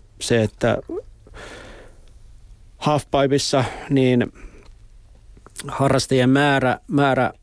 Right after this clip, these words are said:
se on enemmänkin sitten laskussa, mitä se on ollut sitten niinä huip-, huippuvuosina, että tää niinku slopestyle sitten on vähän syönyt niitä harrastajia, mutta et siinä on yksi semmonen iso kehityskohde sitten tulevaisuuteen, että saadaan tätä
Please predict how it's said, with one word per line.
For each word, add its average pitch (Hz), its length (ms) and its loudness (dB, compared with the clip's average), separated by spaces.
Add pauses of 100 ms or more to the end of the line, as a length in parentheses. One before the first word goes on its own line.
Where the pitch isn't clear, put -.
(540)
se - 180 -2
on 123 180 2
enemmänkin 127 360 2
sitten 139 200 -2
laskussa, 120 580 0
mitä 113 300 -2
se 123 120 0
on 120 100 4
ollut 117 220 0
sitten - 300 -2
niinä 120 180 2
huip-, 123 340 0
huippuvuosina, 113 680 0
että 110 340 -2 (100)
tää 117 160 2
niinku 113 180 0
slopestyle 123 680 0
sitten 123 420 -2
on 120 260 2 (220)
vähän 120 200 2
syönyt 120 340 2
niitä 117 200 -2
harrastajia, 110 600 0
mutta 113 260 -2
et 107 140 -2
siinä 117 320 0
on 120 160 2 (640)
yksi 135 200 0
semmonen 127 540 2 (200)
iso 123 320 0 (140)
kehityskohde 117 600 0
sitten 113 360 -4
tulevaisuuteen, 113 800 0
että - 180 -6
saadaan 113 480 0 (220)
tätä 110 300 0